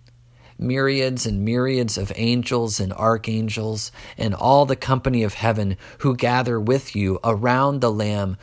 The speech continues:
who sits upon his glorious throne, all so that you may receive from him what he alone provides you, the very medicine of immortality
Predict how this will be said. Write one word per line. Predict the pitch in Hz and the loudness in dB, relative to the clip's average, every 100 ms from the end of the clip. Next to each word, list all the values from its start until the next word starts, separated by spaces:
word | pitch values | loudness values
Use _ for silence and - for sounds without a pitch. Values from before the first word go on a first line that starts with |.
| - | -10
who | - | -4
sits | 123 - 165 - | -2 0 0 0
upon | 139 - 139 131 | -4 2 2 4
his | 123 101 | 0 -4
glorious | - 120 127 127 117 107 - | 0 2 4 2 0 -2 -4
throne, | - 107 104 101 92 - - - | -4 -2 0 0 -4 -8 -14 2
all | 143 160 156 | 4 4 2
so | - 139 | -2 -2
that | 123 | -2
you | 123 143 | 0 0
may | 135 | 0
receive | 120 113 107 - - 151 151 | 0 -2 -2 0 0 0 -2
from | - - 117 | -4 -2 -2
him | 110 120 120 120 - - | 0 0 0 -2 -8 -4
what | 113 | -2
he | 110 - 170 165 160 | 2 2 2 0 -2
alone | 120 117 123 123 123 | -2 0 2 2 -2
provides | 120 107 107 107 104 101 95 | -2 -2 0 0 0 -2 -6
you, | 95 90 - - - - | -8 -10 -12 -20 -18 -8
the | 117 | -4
very | 113 104 | -2 -2
medicine | 98 101 110 104 - 95 95 - - - | -2 0 0 2 0 -2 -8 -12 -18 -6
of | 104 98 | -4 -4
immortality | 104 98 95 92 - 90 92 95 92 - | -2 -2 -2 -4 -6 -6 -4 -6 -8 -14